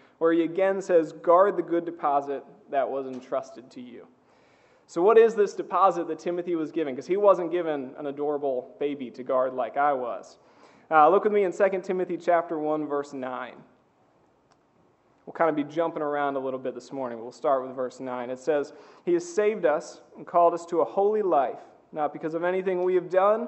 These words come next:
but because of his own purpose and grace.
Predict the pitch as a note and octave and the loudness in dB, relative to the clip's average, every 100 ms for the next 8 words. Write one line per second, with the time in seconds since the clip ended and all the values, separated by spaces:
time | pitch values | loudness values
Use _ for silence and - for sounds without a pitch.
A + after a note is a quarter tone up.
0 | - - _ _ E3 D3+ F3 E3+ D#3 D3+ | -10 -20 _ _ -10 -6 -4 -4 -4 -4
1 | E3+ F3+ F#3+ F#3 F#3 F#3 F#3 F3 E3 D3+ | -2 -2 -4 -4 -6 -4 -6 -8 -10 -10
2 | C#3 C#3 B2+ A2 - - | -8 -6 -6 -8 -18 -20